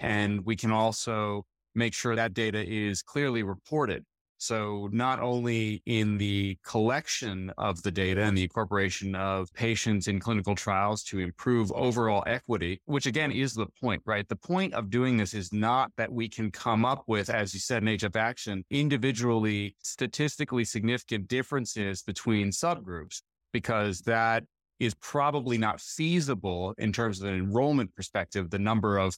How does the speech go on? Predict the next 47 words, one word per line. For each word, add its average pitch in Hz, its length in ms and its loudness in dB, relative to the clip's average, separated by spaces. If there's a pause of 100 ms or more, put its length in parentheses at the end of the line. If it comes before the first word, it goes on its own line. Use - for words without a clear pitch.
patients 113 320 -2
you 98 80 -4
would 98 60 0
have 101 140 -2
to 101 80 -10
enroll 98 200 -2
to 87 80 -2
do 101 140 0
that 92 140 0
for 113 160 -2
all 113 320 2 (160)
what 107 180 -2
you 104 100 -2
think 120 240 -2
might 110 280 2
be 104 100 -2
clinically 101 480 -2
relevant 95 320 0
subgroups. 104 560 -4
But 135 220 2
it 131 180 -2
is 131 280 2
to 113 260 0
give 117 240 -2
a 107 220 2 (100)
general 135 460 0
sense 101 540 -6 (280)
that 107 300 0
the 104 520 2 (540)
effect 151 480 -4
that 127 80 -2
you 113 160 0
are 110 80 0
seeing 165 260 2
and 104 140 2
the 95 60 0
safety 151 520 -2
that 95 140 0
you 98 120 0
are 95 100 0
seeing 104 360 0
is 131 180 2
relevant 120 600 -2 (380)
in 107 380 2
the 107 140 2
major 110 380 2
populations 101 960 -2